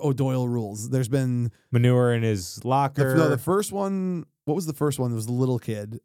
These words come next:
Speaker 2: Was dodgeball. He got out by
Speaker 1: Yep.
Speaker 2: dodgeball by O'Doyle rules.
Speaker 1: Yep.
Speaker 2: He then had the
Speaker 1: I forget what the middle one did, but the manure in the
Speaker 2: the
Speaker 1: locker.
Speaker 2: manure in the locker and then the cream pudding on the head?
Speaker 1: Yeah.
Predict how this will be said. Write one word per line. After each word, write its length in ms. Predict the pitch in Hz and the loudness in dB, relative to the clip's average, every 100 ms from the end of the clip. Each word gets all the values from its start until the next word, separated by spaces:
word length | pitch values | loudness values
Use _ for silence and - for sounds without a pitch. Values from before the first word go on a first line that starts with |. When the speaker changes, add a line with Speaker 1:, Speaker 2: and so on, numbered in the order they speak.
| _ | _
Speaker 2:
Was 160 | 123 120 | 2 2
dodgeball. 520 | 165 165 110 104 82 | 2 0 -4 -8 -6
He 80 | 135 | -4
got 160 | 127 123 | -4 -2
out 240 | 143 160 | -2 0
by 100 | 147 | 4
Speaker 1:
Yep. 120 | 135 | 4
Speaker 2:
dodgeball 580 | 139 127 110 110 110 113 | 2 -2 -4 -4 -4 -6
by 200 | 117 113 | -6 -4
O'Doyle 440 | 113 113 110 113 113 | -2 -2 -2 -2 -2
rules. 380 | 101 104 110 | -4 -6 -4
Speaker 1:
Yep. 180 | 151 147 - _ _ _ | -2 -2 -4 _ _ _
Speaker 2:
He 120 | - 135 | 0 2
then 340 | 135 139 143 | 2 2 2
had 580 | 139 131 127 123 120 113 | 0 0 -2 -4 -6 -6
the 800 | 120 117 113 113 113 110 113 110 - _ _ _ _ _ - | -4 -4 -4 -4 -6 -6 -6 -8 -10 _ _ _ _ _ -6
Speaker 1:
I 40 | |
forget 160 | 151 202 | 0 0
what 80 | 214 | 2
the 60 | |
middle 180 | 147 143 | 2 2
one 160 | 120 101 | 2 0
did, 200 | 92 85 | -2 -2
but 100 | 110 | 0
the 60 | 131 | 4
manure 320 | 139 165 151 | 4 4 4
in 80 | 127 | 2
the 60 | |
Speaker 2:
the 40 | 117 | 4
Speaker 1:
locker. 200 | 123 139 | 6 6
Speaker 2:
manure 200 | - - | 4 2
in 60 | |
the 80 | 151 | 0
locker 340 | 139 135 147 | -2 -2 -2
and 140 | 135 131 | -2 0
then 240 | 127 123 | 0 0
the 680 | 120 120 117 117 113 113 110 _ - | 0 -2 -2 -2 -2 -4 -6 _ -6
cream 280 | - 139 123 | 0 2 2
pudding 340 | 131 143 143 | 0 0 0
on 100 | 127 | -4
the 100 | 113 | -4
head? 240 | 117 143 214 208 | -4 -4 -4 2
Speaker 1:
Yeah. 220 | 139 120 | 2 2